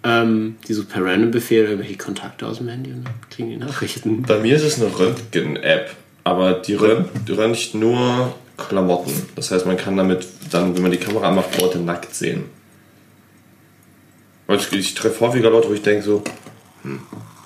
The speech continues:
Speaker 2: also z-, z-, ich würd zumindest gerne mal sehen, wie die nackt aussehen.
Speaker 1: Okay.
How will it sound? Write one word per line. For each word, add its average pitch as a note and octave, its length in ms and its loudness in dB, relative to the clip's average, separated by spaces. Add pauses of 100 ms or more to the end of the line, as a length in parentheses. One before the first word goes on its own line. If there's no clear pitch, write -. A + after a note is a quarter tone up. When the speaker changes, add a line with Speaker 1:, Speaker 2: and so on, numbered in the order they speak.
(340)
Speaker 2:
also D3+ 180 -10
z-, - 60 -10 (420)
z-, - 140 -10 (180)
ich - 60 -8
würd D#3+ 100 -12
zumindest E3 420 -4
gerne C#3 160 -2
mal C#3 140 2
sehen, B2+ 240 0
wie A2+ 60 -2
die G#2+ 80 -2
nackt F#2+ 360 -2
aussehen. - 280 0 (1000)
Speaker 1:
Okay. G2+ 360 0